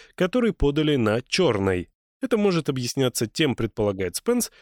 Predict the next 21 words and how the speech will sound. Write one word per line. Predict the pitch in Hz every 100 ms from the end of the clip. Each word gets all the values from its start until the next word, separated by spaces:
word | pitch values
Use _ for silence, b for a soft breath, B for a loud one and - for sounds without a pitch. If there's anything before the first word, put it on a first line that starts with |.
| b
что | - 254
белый | 175 196 180 151
фон | - 208 190
лучше | 185 190 185
подчеркивает | - 160 - 151 - 143 131
ярко-красный | 120 127 127 120 - 123 - 131
клубничный | 117 120 110 104 - 117
цвет, | - 143 143 107 B B
который | B 170 254 226 -
ассоциируется | 120 120 - 240 185 117 -
у | 101
нас | 101 92 -
с | -
цветом | - - 170 214 196
спелых | - - 113 110 -
ягод | 143 156 107 98 - b
и | 240
заставляет | 208 143 135 123 170 156
ожидать | 110 95 117 -
большей | 135 107 95 107 -
сладости. | 156 101 85 85 - 107 98